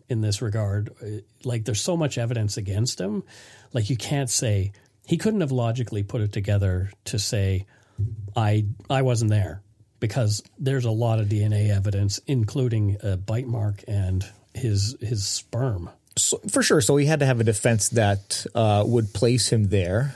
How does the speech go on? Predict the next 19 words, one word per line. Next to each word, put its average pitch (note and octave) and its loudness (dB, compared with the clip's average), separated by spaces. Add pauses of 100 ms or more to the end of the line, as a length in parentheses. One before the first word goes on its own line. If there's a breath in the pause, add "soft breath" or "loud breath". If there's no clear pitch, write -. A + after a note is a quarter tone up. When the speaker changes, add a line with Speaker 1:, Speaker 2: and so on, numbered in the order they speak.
Speaker 1:
Right. A#2+ 4
Speaker 2:
um, D3 -2
that A2+ 4
evidence A#2+ 2
there, G2 2
but A#2+ 4
Speaker 1:
Even, D3 2
Speaker 2:
him B2 4
not G#2+ 4
Speaker 1:
even B2 2
Speaker 2:
the A2+ 2
Speaker 1:
him, C3+ 4
Speaker 2:
killer. E2 0 (100)
Speaker 1:
yeah. G2 -2 (340)
So, G#2+ -2 (440)
okay. B2 -2
So E3+ 4
Speaker 2:
But - 0
it, D#3+ 0